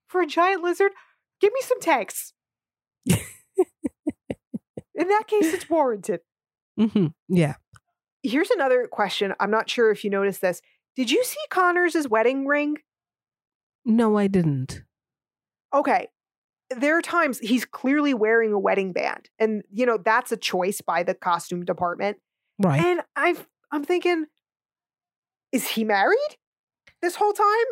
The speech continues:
Speaker 1: Like, is somebody at home, like, waiting for him? Are we supposed to think maybe his wife left him because of his arm? Like, what's, what's the deal?
Speaker 2: Yeah, you know, like, when Peter shows up at his house, he's alone.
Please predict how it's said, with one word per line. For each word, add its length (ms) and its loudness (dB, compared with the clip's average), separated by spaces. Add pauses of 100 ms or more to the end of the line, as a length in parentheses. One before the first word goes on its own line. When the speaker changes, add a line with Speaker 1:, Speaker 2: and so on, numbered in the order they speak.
Speaker 1:
Like, 300 0
is 160 0
somebody 380 0
at 100 0
home, 540 0
like, 220 0
waiting 280 2
for 140 -2
him? 180 2 (600)
Are 140 6
we 120 0
supposed 420 0
to 80 -4
think 260 -2
maybe 640 0 (320)
his 200 -2
wife 260 2
left 280 -2
him 520 0
because 560 0
of 100 0
his 200 0
arm? 540 2
Like, 200 2 (100)
what's, 320 -2
what's 260 -2
the 100 0
deal? 440 0 (840)
Speaker 2:
Yeah, 260 2
you 180 0
know, 200 2
like, 240 0 (420)
when 380 0
Peter 280 2
shows 300 2
up 100 0
at 120 2
his 140 2
house, 360 2
he's 200 2
alone. 320 2